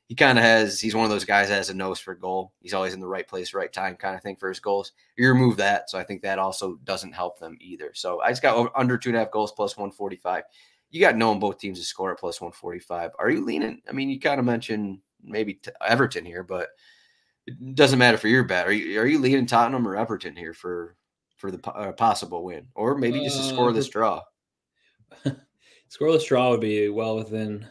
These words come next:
Speaker 2: <laughs> what we're, what we're both kinda betting here. I
Speaker 1: Would be acceptable.
Speaker 2: I'm, I'm, I,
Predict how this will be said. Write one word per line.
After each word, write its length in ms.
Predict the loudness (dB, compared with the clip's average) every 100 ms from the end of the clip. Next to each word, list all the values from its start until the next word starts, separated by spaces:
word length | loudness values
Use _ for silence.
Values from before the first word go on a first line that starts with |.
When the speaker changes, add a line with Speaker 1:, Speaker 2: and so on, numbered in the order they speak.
| _
Speaker 2:
<laughs> 120 | _
what 640 | -6 -6 -14 -20 _ -6 -2
we're, 220 | -2 -2
what 240 | -4 -4
we're 100 | -4
both 260 | -4 -4 -4
kinda 160 | -8 -6
betting 280 | -6 -6
here. 240 | -6 -6 -6
I 140 | -2 0 0 0 0
Speaker 1:
Would 80 |
be 240 | 2 0 -2
acceptable. 640 | -2 -6 -6 -10 -12 -12 -16 _ -4
Speaker 2:
I'm, 220 | -4 -4
I'm, 180 | -10 -10
I, 160 | -14